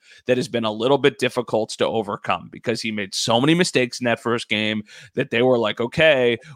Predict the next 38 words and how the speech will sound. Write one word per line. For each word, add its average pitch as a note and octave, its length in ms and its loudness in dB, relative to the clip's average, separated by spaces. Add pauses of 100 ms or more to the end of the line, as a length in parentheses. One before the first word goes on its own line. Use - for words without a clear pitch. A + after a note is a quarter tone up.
we're A2+ 80 -4
just A2 180 -8
gonna A2 160 -6
let A2 320 0
you D3 80 4
go D3+ 240 4
out D3+ 240 4
there, C3+ 300 6 (200)
make B2 280 -4
the F3+ 80 -4
plays E3+ 320 2
when F3+ 120 0
you F#3 100 -2
can. B2 500 0 (260)
We're B2+ 100 -2
not A2 240 0
gonna D3 120 0
turn F3+ 220 2
the F#3 60 2
ball C#3+ 300 6
over. B2 400 6
We're A2+ 100 -4
gonna A2 140 -10
be G#2 80 -10
smart A2 340 0
with D#3+ 120 2
the E3+ 60 -4
football, C3 680 6 (220)
and C3 100 -2
we're A2 140 -6
going A2+ 160 -2
to G2 80 -6
win B2+ 180 -2
games A#2 340 -4
by G#2+ 120 -4
playing A2 240 -4
complementary G#2 580 -6
football," A2+ 480 2